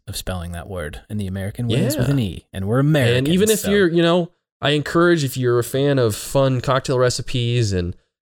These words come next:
Speaker 2: things like that, even if you're not super into Whiskey Bench from the political side and everything like that,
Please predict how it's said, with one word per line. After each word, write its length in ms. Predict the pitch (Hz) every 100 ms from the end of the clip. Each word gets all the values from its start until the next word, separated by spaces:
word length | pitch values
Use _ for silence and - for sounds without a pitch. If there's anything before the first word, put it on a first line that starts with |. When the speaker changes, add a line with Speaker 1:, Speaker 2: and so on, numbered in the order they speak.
| -
Speaker 2:
things 160 | 117 104
like 140 | 101
that, 200 | 107 117
even 160 | 123 127
if 120 | 120
you're 80 | 120
not 220 | 120 -
super 320 | - 123 120
into 140 | 120 113
Whiskey 280 | 113 - 110
Bench 540 | 110 175 - - - _ _ _ -
from 140 | 104
the 60 | 98
political 400 | 107 107 110 104
side 300 | - 98 98
and 80 | 95
everything 200 | 95 95
like 140 | 92
that, 300 | 95 92